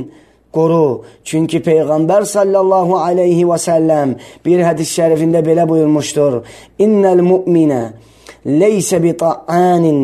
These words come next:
və ləl-la'an və ləl-fahişə və ləl-bəzi." Mömin insan tənə edərək, ləkə yaxan, lənət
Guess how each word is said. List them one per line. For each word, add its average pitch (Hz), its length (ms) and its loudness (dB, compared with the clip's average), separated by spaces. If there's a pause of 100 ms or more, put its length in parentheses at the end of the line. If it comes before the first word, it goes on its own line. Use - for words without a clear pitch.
(420)
və 160 240 0
ləl-la'an 170 1000 0 (440)
və 170 200 0
ləl-fahişə 165 800 -2
və 160 160 0
ləl-bəzi." 147 560 -2 (520)
Mömin 190 540 0
insan 160 680 -2 (240)
tənə 170 400 0
edərək, 170 500 0 (360)
ləkə 170 500 -2
yaxan, 170 440 -2 (600)
lənət 185 580 0